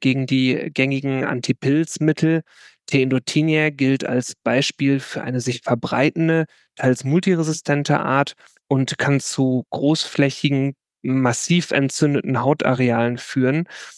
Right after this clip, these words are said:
In den Barbershops kommt es hauptsächlich zu T. tonsurans-Infektionen. Da hat man natürlich den Vorteil, dadurch, dass das die Haut betreffende Infektionen sind,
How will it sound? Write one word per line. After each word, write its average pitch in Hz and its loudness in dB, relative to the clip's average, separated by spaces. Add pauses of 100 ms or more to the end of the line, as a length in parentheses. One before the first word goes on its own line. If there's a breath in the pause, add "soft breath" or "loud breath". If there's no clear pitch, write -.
(260 loud breath)
In 139 2
den 127 2
Barbershops 185 0
kommt 160 0
es 151 -2
hauptsächlich 151 0
zu 139 -2 (320)
T. 135 2
tonsurans-Infektionen. 127 -2 (380 soft breath)
Da 107 2
hat - 0
man 123 2
natürlich 123 -2
den 113 2
Vorteil, 123 0 (360 soft breath)
dadurch, 117 2
dass - -4
das - -2 (420 soft breath)
die - 0
Haut 123 0
betreffende - 0
Infektionen 120 0
sind, 120 0